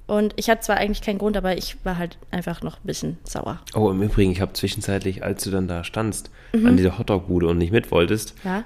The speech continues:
Speaker 2: hab ich, äh, Nina noch Bescheid gesagt, "Abgeblasen wird heute nix, ich geh allein dahin."
Speaker 1: Oh, ja, weil, äh, pass auf, und dann hab ich Nina ja ein Bild geschickt, von wegen,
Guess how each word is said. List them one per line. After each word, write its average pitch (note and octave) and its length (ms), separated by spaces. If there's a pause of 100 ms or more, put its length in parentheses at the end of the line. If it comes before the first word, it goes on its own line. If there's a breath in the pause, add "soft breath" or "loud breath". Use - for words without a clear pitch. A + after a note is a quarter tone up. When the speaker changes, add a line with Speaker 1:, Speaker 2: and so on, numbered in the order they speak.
Speaker 2:
hab F#2 160
ich, F#2 240
äh, F2+ 300
Nina G2+ 280
noch F#2+ 140
Bescheid G2+ 280
gesagt, F#2 460 (380 loud breath)
"Abgeblasen G2+ 640
wird F#2+ 120
heute G2 180
nix, - 360 (380 soft breath)
ich F#2 180
geh F#2+ 120
allein F#2 220
dahin." E2+ 280 (580 loud breath)
Speaker 1:
Oh, A3 240 (400 loud breath)
ja, B3 180
weil, A#3 360
äh, A3+ 100
pass B3 300
auf, A#3+ 180
und A3+ 100
dann A#3 180
hab C4 80
ich B3+ 120
Nina C4+ 240
ja A#3+ 140
ein A3+ 80
Bild A#3+ 200
geschickt, D4 400
von A#3 160
wegen, A#3+ 300